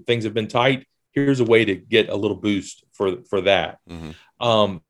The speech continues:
Speaker 1: so any of those are really, really, uh, important things that, that you can spend the money on. So think outside the box and apply. Um, one of the reasons that I'm on your show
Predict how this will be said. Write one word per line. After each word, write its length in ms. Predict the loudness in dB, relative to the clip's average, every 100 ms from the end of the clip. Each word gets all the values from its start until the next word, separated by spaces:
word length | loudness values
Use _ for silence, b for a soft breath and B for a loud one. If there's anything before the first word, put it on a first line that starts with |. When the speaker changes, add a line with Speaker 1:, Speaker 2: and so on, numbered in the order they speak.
| _ _
Speaker 1:
so 240 | -2 0 2
any 260 | 2 6
of 120 | 6 8
those 420 | 8 8 4 0
are 200 | 0 0
really, 560 | -4 -4 4 6 6 4
really, 580 | 4 4 2 -2 -6 -8
uh, 200 | -12 -10
important 420 | -10 -2 -2 0
things 300 | -2 -2 -2
that, 320 | 0 0 0
that 140 | -4 -4
you 120 | -6
can 160 | -8
spend 260 | -10 -6 -4
the 120 | -2 -2
money 160 | 0
on. 260 | 0 0 -4 b b b
So 440 | 4 6 6 2 -2
think 160 | 0 2
outside 320 | 2 2 0
the 80 | 2
box 540 | 2 2 0 -8 -20 _ _ _ _ _
and 140 | -2 0
apply. 800 | -2 -12 -4 0 0 0 -4 -8 _ _ _ _
Um, 460 | -2 2 2 0 -6
one 240 | 0 4 6
of 80 |
the 80 | 4
reasons 460 | 6 4 4 -2 2
that 200 | 2 4
I'm 140 | 2
on 120 | 0
your 180 | 0 -2
show 580 | -2 4 6 6 4